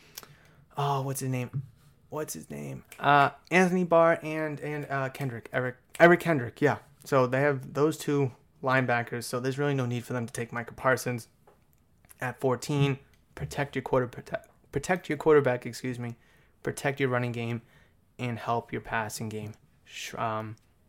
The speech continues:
strive. Speaking of Micah Parsons, I do have him falling to fifteen at New England Patriots. Um, perfect pickup for the Patriots. I really see this happening,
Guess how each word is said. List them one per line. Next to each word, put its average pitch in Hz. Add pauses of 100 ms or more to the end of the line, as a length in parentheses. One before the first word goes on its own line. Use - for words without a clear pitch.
strive. - (480)
Speaking 202
of 165
Micah 151
Parsons, 143
I 127
do 135
have 127
him 127
falling 117
to -
fifteen 117 (540)
at 131 (340)
New 127
England 113
Patriots. 143 (200)
Um, 117
perfect 143
pickup 127
for 123
the 117
Patriots. 120 (380)
I 135
really 127
see -
this 120
happening, 147